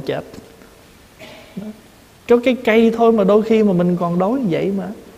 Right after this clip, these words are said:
Bây giờ mà, bây giờ hãy nói chúng sanh muốn cái ác nó thể hiện liền. Dù là loài vật, loài người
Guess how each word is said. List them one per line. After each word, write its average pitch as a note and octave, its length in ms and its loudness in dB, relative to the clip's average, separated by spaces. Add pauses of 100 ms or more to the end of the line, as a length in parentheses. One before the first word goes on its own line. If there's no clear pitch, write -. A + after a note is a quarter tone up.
(540)
Bây E3+ 160 6
giờ D#3 160 6
mà, D3+ 160 2
bây D#3+ 220 0
giờ D3+ 120 4
hãy C3 160 0
nói F#3+ 160 0
chúng G3+ 220 0
sanh E3 240 -2
muốn G3+ 180 2
cái G3+ 80 0
ác F#3 260 -2
nó F#3 120 -2
thể C3 140 -2
hiện B2 280 -2
liền. A2 140 -2 (840)
Dù C3 280 6
là A#2 160 0
loài A2 380 2
vật, B2 240 0 (480)
loài A2 240 0
người B2 460 6